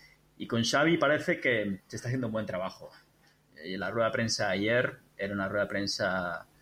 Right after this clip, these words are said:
eh, que con sus limitaciones, pues, trataba de, de, de dar, de dar una imagen de, de despedida seria y,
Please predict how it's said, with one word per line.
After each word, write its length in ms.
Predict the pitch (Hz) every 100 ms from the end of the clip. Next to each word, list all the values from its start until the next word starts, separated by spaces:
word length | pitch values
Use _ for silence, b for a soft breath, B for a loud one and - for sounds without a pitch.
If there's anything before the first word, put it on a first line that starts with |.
| b b b _ -
eh, 520 | 85 85 82 80 73 73 _ _ _ _ _ _ _ _
que 100 | 82
con 140 | - 92
sus 260 | - 101
limitaciones, 720 | 107 104 101 113 123 139 151
pues, 260 | - 92 - _ _
trataba 460 | - - 107 110 113
de, 420 | 110 101 92 - b b b b _ _ -
de, 640 | 90 87 85 82 78 76
de 180 | 82 95
dar, 520 | 95 98 101 101 95 87 - - - - - - - - - - -
de 140 | 101
dar 80 | 104
una 120 | 110
imagen 460 | 117 113 117 123 120
de, 540 | 117 101 98 92 90
de 140 | 87 95
despedida 1300 | 92 - 107 107 110 110 107 113 117 120 117 107
seria 880 | 101 - - 113 120 120 117 123 127
y, 540 | 120 101 95 92 92